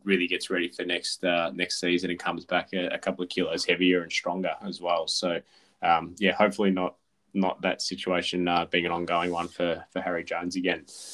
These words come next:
Um, we'll move into the Essendon People Podcast Player of the Year Award, our Heath Hocking medal. So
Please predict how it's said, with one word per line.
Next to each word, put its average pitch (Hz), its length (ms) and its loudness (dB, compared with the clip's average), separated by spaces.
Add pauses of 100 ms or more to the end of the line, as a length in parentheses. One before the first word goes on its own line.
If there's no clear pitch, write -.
(180)
Um, 110 260 8
we'll 123 100 8
move 139 180 12
into 139 220 10
the 120 420 2
Essendon 113 320 -2
People 107 400 2
Podcast 104 560 6
Player 107 300 6
of 101 60 2
the 98 60 4
Year 113 220 4
Award, 131 320 6
our 104 140 6
Heath 104 200 -6
Hocking 101 320 -2
medal. 135 360 2
So 107 340 2